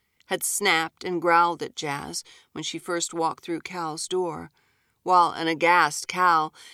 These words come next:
had pulled her away by the collar, swearing she had never behaved that way before. They'd both written it off as a pet's natural jealousy. Except it never improved. Same reaction each time.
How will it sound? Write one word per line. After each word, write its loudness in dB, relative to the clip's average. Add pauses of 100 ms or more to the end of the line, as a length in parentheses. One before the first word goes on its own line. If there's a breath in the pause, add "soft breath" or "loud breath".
(100)
had -10
pulled 2
her 2
away 2
by -4
the -12
collar, -2 (200 soft breath)
swearing 4
she -2
had 0
never 2
behaved -4
that -8
way -6
before. -6 (800)
They'd 2
both 2
written 0
it 0
off 2
as -6
a -6
pet's -6
natural -6
jealousy. -6 (1000)
Except -8 (260)
it -18
never -8
improved. -12 (500)
Same 0
reaction -2
each -10
time. -14